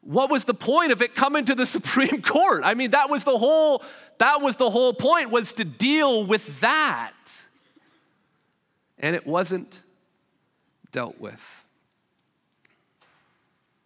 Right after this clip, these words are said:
That was nineteen eighty-eight. Fast forward to where we are now. Wh-, what happens to a society when it loses sight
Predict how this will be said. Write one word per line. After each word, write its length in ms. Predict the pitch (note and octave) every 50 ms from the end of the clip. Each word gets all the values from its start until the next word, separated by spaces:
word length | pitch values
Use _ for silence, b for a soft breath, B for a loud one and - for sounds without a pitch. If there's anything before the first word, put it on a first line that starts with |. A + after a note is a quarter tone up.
| _ _ _ _ _ _ _ _ _ _ _ _ _ b b b b b b b b b b b b _ _ _ _ _ _ _ _ _ _ _ _ _ _ _ _ _ _ _ _
That 160 | - - C#3+
was 100 | C#3 B2+
nineteen 360 | C#3 D3 D3 D3 - - C#3 C3+
eighty-eight. 540 | C3 B2 A#2 A2+ B2+ C#3+ C3 - - - - _ _ _ _ _ _ _ _ _ _ _ _ _
Fast 360 | _ - - C#3 D3+ E3 - -
forward 240 | D3+ C#3+ C#3 C3+
to 80 | - B2+
where 160 | B2 C3 C3
we 120 | B2 B2+ B2
are 140 | B2 B2
now. 420 | A#2 A2+ A2+ B2 C3 C3 C#3 C3+ B2+
Wh-, 380 | A#2 B2+ D#3 D3 C#3 D#3+ D#3+
what 140 | D#3+ F3+ E3+
happens 440 | E3+ E3+ E3 F3+ - E3+ D3+ C#3+ -
to 120 | - C3 C3+
a 40 | C3+
society 920 | - B2 - - - B2 B2 B2 A#2+ A#2 A#2 A#2+ B2 C3+ F3 G#3 B3+ B B B B B B B
when 160 | B2+ C#3+ D3
it 80 | D3 A#2+
loses 420 | C#3 D3 D#3+ F3+ D3+ E3+ D#3+ -
sight 560 | - - - E3+ D3+ D#3+ D#3 C#3 - - -